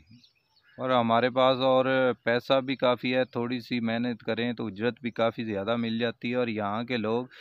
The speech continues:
यकीन माने, एक मैं शॉप पे गया हूँ, वो कश्मीरी मेरा दोस्त बना है इधर, वो एक शॉप पे ले गया था, वहाँ उसकी शॉप पे देख के बैठे रहे, तो यकीन माने आम्बों की एक पेटी उन-, उसने लाई थी इस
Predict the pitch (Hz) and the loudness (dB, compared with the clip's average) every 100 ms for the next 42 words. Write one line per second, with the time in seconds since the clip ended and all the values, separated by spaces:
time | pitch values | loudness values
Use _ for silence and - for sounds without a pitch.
0 | - - - 117 117 - 139 147 147 147 | -20 -20 -8 -2 -2 2 2 4 2 4
1 | 147 139 127 139 131 113 113 - 139 123 | 4 2 0 -2 0 2 0 0 -2 -2
2 | 107 110 123 123 117 110 _ _ 120 110 | -2 -2 0 -2 -4 -10 _ _ -12 -4
3 | 117 107 - - 113 110 110 123 120 113 | -2 -2 -6 -8 -6 -4 -2 0 0 0
4 | 104 95 107 - 107 101 104 98 92 110 | 0 -4 -6 -6 -6 -4 -4 -4 -6 -8
5 | - _ - - - - 170 170 160 - | -12 _ -20 -20 -20 -4 0 0 0 2
6 | 127 143 - 180 131 123 131 135 156 147 | 4 4 0 2 2 2 2 2 4 4
7 | 131 107 120 127 120 127 - 110 113 - | 4 4 2 2 -2 -6 -2 0 0 -2
8 | 120 107 107 - 110 104 92 104 107 127 | -4 -4 -6 -4 -4 -4 -2 -4 -2 -2
9 | 123 135 131 123 107 113 123 131 123 127 | -2 -2 -4 -6 -6 -4 -4 0 0 2
10 | 135 117 117 120 123 139 135 135 131 120 | 0 0 -2 0 0 -2 -2 -4 -4 -4
11 | 120 131 139 - 123 - 110 - 127 127 | 0 0 -2 -6 -10 -6 -6 -4 -2 0
12 | 120 117 - 117 113 98 98 107 - 127 | -2 -4 -6 -4 -2 -2 -4 -4 -6 -8
13 | - - - | -8 -20 -14